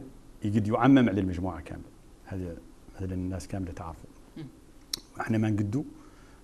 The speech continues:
Speaker 1: ما نقدو نفحصوا، آه، العينات الستين، اللي هذا هو اللي بسعره، لأن ما، ما نقدو باطن عدلوا ذاك. ذاك اللي تعدلوا لا، لا، لا
Speaker 2: جهات
Speaker 1: الدو-، لا
Speaker 2: رسمية.
Speaker 1: الدولة وعدلتوا ما اللي ندوروا لا نرجعوا لذاك.
Speaker 2: مم.
Speaker 1: المهم عن الجديد هو، هو عنا، آه،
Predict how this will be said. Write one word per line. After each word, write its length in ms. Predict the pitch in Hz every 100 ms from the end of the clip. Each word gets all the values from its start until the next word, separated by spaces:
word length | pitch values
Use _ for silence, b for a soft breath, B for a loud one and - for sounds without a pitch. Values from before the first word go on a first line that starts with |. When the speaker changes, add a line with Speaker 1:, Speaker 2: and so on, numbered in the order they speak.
| -
Speaker 1:
ما 120 | 104
نقدو 180 | 104 107
نفحصوا، 500 | 101 92 - - 117 - - - - 104
آه، 240 | 101 98
العينات 440 | 110 101 104 104
الستين، 460 | - - - 151 - - - 95
اللي 340 | 92 95 95
هذا 140 | 98
هو 120 | 98 104
اللي 200 | 92 90
بسعره، 440 | - 104 92 104 90
لأن 160 | 92
ما، 160 | 92 98
ما 80 | 98
نقدو 220 | 87 92
باطن 240 | 87 90 82
عدلوا 300 | 82 80 80
ذاك. 180 | - - B B -
ذاك 100 | 95
اللي 100 | 92
تعدلوا 400 | 90 101 92 90
لا، 440 | 87 90 87 87 90
لا، 240 | 87 87
لا 180 | 85 -
Speaker 2:
جهات 180 | 156 113
Speaker 1:
الدو-، 80 |
لا 60 | 156
Speaker 2:
رسمية. 200 | 101 101
Speaker 1:
الدولة 320 | 98 107 107
وعدلتوا 480 | 95 98 98 - 98
ما 60 | 98
اللي 120 | 92
ندوروا 220 | 92 90
لا 120 | 92
نرجعوا 360 | 90 85 90 87
لذاك. 200 | 82 - B B B
Speaker 2:
مم. 80 | 80
Speaker 1:
المهم 340 | 110 110 151 147
عن 220 | 131 156
الجديد 500 | 110 95 110 127 110
هو، 160 | 98 90 - -
هو 80 | 101
عنا، 400 | 92 107 123 165 B B B B - -
آه، 300 | 107 104